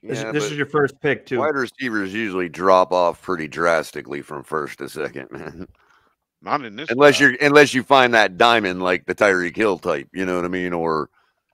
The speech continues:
Speaker 2: you know, these
Speaker 3: This
Speaker 2: guys
Speaker 3: draft
Speaker 2: that
Speaker 3: is
Speaker 2: came
Speaker 3: loaded
Speaker 2: out of
Speaker 3: with wide
Speaker 2: nowhere.
Speaker 3: receivers. I'm just saying we can pick a wide receiver in any round this year.
Speaker 1: What's the consensus, gents?
Speaker 3: I don't know.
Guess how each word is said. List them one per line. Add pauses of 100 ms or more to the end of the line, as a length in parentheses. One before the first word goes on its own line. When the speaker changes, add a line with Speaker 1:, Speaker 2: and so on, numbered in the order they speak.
(220)
Speaker 2:
you
know,
these
Speaker 3:
This
Speaker 2:
guys
Speaker 3:
draft
Speaker 2:
that
Speaker 3:
is
Speaker 2:
came
Speaker 3:
loaded
Speaker 2:
out
of
Speaker 3:
with
wide
Speaker 2:
nowhere.
Speaker 3:
receivers. (2250)
I'm
just
saying
we
can
pick
a
wide
receiver
in
any
round
this
year. (4000)
Speaker 1:
What's
the
consensus,
gents?
Speaker 3:
I
don't
know.